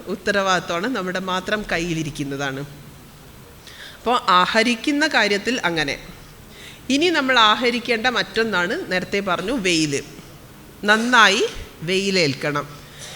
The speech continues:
വെയിലിൻ്റെ പ്രസൻസിന് നമ്മുടെ ശരീരത്തിൽ ഒരുപാട് മാറ്റങ്ങൾ വരുത്താനാവും. അപ്പോൾ ആരോഗ്യം ഭാസ്കരാദിശേത് എന്നാണ്, ആരോഗ്യം സൂര്യനിലൂടെ. സൂര്യന് നമുക്ക് നല്ല ആരോഗ്യത്തിനെ തരാൻ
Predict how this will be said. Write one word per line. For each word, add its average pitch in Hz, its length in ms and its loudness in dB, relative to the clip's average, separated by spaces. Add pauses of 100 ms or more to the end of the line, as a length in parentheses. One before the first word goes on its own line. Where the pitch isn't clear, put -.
(300)
വെയിലിൻ്റെ 254 540 4
പ്രസൻസിന് 208 720 -2 (600)
നമ്മുടെ 220 240 4
ശരീരത്തിൽ 208 720 0 (280)
ഒരുപാട് 220 640 6
മാറ്റങ്ങൾ 208 480 2
വരുത്താനാവും. 151 640 -2 (640)
അപ്പോൾ 185 200 0 (160)
ആരോഗ്യം 233 760 6 (320)
ഭാസ്കരാദിശേത് 208 1000 2
എന്നാണ്, 147 340 -2 (360)
ആരോഗ്യം 190 480 0
സൂര്യനിലൂടെ. 196 800 0 (280)
സൂര്യന് 233 440 -2 (500)
നമുക്ക് 202 240 -4
നല്ല 214 460 0 (240)
ആരോഗ്യത്തിനെ 202 680 2
തരാൻ 175 320 2